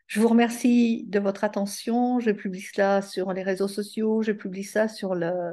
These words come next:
l'application Révélessence. Enfin, voilà. Et puis diffusez, diffusez si ces méta-,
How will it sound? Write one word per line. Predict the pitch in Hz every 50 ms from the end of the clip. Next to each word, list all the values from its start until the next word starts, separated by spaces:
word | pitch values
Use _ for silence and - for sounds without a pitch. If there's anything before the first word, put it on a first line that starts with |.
| - - _ _ _ _ _ _ _ _ _ _ _ _ - - - - _ _ _ _ _ _ _ _ - -
l'application | 202 202 214 226 220 - 247 220 233 220 226 - 240 214
Révélessence. | 220 214 208 202 208 202 - - 226 220 220 220 226 220 -
Enfin, | - - - 202
voilà. | 190 202 185 170 175 180 185
Et | 208 208
puis | 202 - 185
diffusez, | 175 214 220 - - 233 208 - 196 202 208
diffusez | 208 202 208 196 - - 196 - 214 220
si | 214 214 220
ces | 202 - 196
méta-, | 185 190 196 196 - 214 214 214